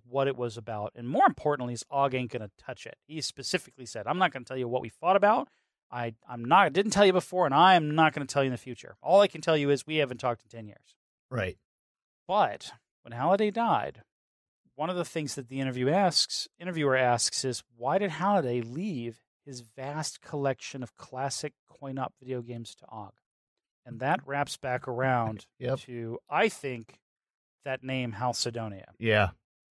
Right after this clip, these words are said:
Speaker 2: that definitely does.
Speaker 1: 'Cause what I was thinking, like, why the, why would, if I was Og, of all the things he could leave, money not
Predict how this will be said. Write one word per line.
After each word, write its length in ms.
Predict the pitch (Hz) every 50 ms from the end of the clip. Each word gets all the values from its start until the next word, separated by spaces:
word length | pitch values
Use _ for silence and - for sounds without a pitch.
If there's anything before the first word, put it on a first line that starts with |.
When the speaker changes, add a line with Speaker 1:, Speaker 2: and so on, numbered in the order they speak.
| _ -
Speaker 2:
that 160 | 107 101 -
definitely 440 | - 110 104 95 - 110 101 98 92
does. 400 | 101 98 90 87 87 - - - _ _ _ _ _ _ _ _ _ _ _ _ _ _ -
Speaker 1:
'Cause 220 | 143 135 - - _
what 100 | - 127
I 100 | 160 254
was 220 | 302 226 - - -
thinking, 480 | 151 143 123 139 131 123 120 117 120 _
like, 200 | - 123 127 117 _ _ _ _ _ _ _ _ _ -
why 140 | 160 170
the, 140 | 180 180 - - _ _ -
why 140 | 135 147 185
would, 200 | 185 170 160 -
if 140 | - 135 -
I 160 | 139 151 190
was 180 | 202 185 175 156 -
Og, 280 | 151 151 147 139 131 - _ 123 120 _ _ _ _ _ _ -
of 120 | 160 151 _ _ -
all 240 | - 196 220 262 254
the 100 | 254 226
things 300 | - - 208 208 180 -
he 60 | - 170
could 140 | - 170 143
leave, 280 | 143 139 131 117 101 123
money 360 | 131 147 190 226 240 247 226
not 300 | 165 151 151 170 185